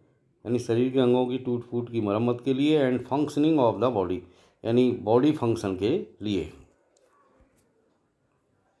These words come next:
एनिमल न्यूट्रिशन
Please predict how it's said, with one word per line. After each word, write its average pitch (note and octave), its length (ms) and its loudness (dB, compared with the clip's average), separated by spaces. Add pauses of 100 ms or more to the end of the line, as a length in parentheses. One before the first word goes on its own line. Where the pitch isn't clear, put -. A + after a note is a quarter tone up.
(2500)
एनिमल D#3 800 4
न्यूट्रिशन B2+ 760 -2